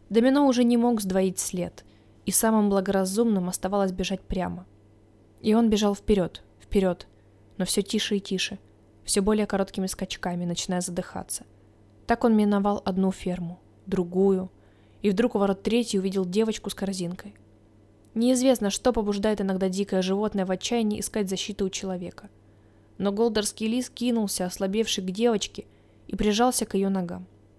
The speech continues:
Та схватила его, втащила в дом и захлопнула дверь перед самым носом осатаневшей своры. Собаки прыгали и бешено лаяли вокруг дома. Прискакали охотники, пришел и хозяин фермы.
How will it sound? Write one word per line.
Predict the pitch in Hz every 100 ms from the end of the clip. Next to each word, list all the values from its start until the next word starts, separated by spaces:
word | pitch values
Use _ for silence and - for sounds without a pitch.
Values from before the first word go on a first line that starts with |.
| _ _ _ _ -
Та | 247
схватила | - - 190 254 254
его, | 202 160 156 -
втащила | - - 185 226 190
в | 175
дом | 170 220 240 - -
и |
захлопнула | 190 214 - 277 233 220
дверь | 196 190 226
перед | 220 190 185
самым | 247 247 226
носом | 208 214 220 208
осатаневшей | - - 185 185 180 -
своры. | 185 - 165 160 180 - _ _ _ _ _ _ -
Собаки | - 220 247
прыгали | 208 - 254 233 214
и | 196
бешено | 185 269 - 233 214
лаяли | 190 208 202
вокруг | 180 175 190 180
дома. | 170 170 156 - - _ _ _ _ _ -
Прискакали | 180 - 196 240 226
охотники, | 202 214 202 180 - 196 - _ -
пришел | 180 190 254 240
и |
хозяин | 220 175 185 185
фермы. | - 165 165